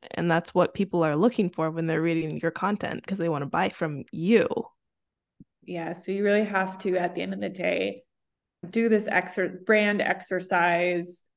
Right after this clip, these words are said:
Speaker 2: and really understand yourself very deeply before, before creating <laughs> any, before really going into just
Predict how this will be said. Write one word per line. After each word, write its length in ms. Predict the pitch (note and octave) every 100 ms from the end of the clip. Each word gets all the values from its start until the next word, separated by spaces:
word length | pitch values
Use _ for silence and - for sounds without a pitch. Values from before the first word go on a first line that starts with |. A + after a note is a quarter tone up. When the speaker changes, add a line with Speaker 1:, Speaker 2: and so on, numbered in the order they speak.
| -
Speaker 2:
and 440 | E3 E3 E3 D#3+ E3
really 440 | F#3 F#3 F3+ F3
understand 680 | - F3+ E3+ F3 - E3 E3
yourself 600 | E3 E3 D#3+ D#3 D#3 D3+ _ _ _ _ _ _ _ _ -
very 180 | F3+ E3+
deeply 600 | E3+ F3 F3 F3 E3+ E3+
before, 680 | E3 D#3+ D#3+ D#3+ D#3+ D#3 E3
before 320 | E3 D#3+ D#3+
creating 580 | - D#3 D#3 F3 G3+ A3+ B3
<laughs> 640 | A3+ A#3+ - - _ -
any, 420 | G3 F#3 F#3 F3 - F#3+
before 300 | G3 A3+ A3
really 240 | G3+ F#3+ F3
going 360 | F3 D#3+ E3
into 300 | E3 D#3+ F#3+
just 460 | - - D3+ -